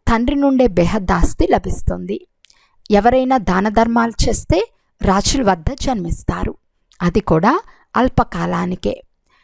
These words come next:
సదా కొరకు రాజులు కావలేరు. ఇక్కడైతే ఇరవై ఒక్క జన్మలకు తండ్రి గ్యారంటీ ఇస్తున్నారు. అనంతమైన తండ్రి నుండి వారసత్వం తీసుకువచ్చామని అక్కడ గుర్తుండదు.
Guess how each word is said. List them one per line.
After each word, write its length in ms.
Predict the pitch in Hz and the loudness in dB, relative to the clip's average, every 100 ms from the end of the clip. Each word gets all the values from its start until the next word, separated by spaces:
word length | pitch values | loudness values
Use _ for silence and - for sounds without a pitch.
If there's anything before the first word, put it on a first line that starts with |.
| _ _ | _ _
సదా 380 | - 247 196 247 | 0 2 2 0
కొరకు 340 | 262 247 240 254 | 2 -2 0 0
రాజులు 420 | 180 175 - 170 | 0 0 0 -2
కావలేరు. 640 | 220 233 196 175 175 190 - _ _ _ _ _ | -2 -2 -2 -4 -4 -6 -8 _ _ _ _ _
ఇక్కడైతే 640 | 208 - 233 233 - 320 440 - _ - | 0 2 0 0 0 0 0 -8 _ 2
ఇరవై 260 | 214 240 277 | 4 4 2
ఒక్క 180 | - | 2
జన్మలకు 720 | 262 277 240 220 170 - 165 - _ - | 0 2 2 0 0 0 0 -2 _ 0
తండ్రి 400 | 196 170 185 330 - 170 | 0 0 0 -2 -6 -2
గ్యారంటీ 480 | 214 185 180 175 | 0 0 -2 -4
ఇస్తున్నారు. 640 | 175 - - 180 170 185 - _ _ _ _ | -4 -2 -2 -2 -2 -4 -6 _ _ _ _
అనంతమైన 600 | 190 220 247 285 254 247 | 0 2 2 0 -2 -2
తండ్రి 400 | 247 208 175 180 | -2 -4 -4 -6
నుండి 440 | 214 175 170 170 - _ _ - | -4 -4 -2 -4 -8 _ _ -2
వారసత్వం 640 | 185 226 - 262 - 254 | 0 2 2 0 0 -2
తీసుకువచ్చామని 1080 | 240 208 208 - 208 - - 185 175 165 160 - - | 0 0 0 -2 -2 0 0 0 -2 -4 -6 -8 -8
అక్కడ 220 | - 170 | -4 -2
గుర్తుండదు. 720 | 170 240 - 175 170 185 - | 0 -2 -2 -2 -4 -4 -4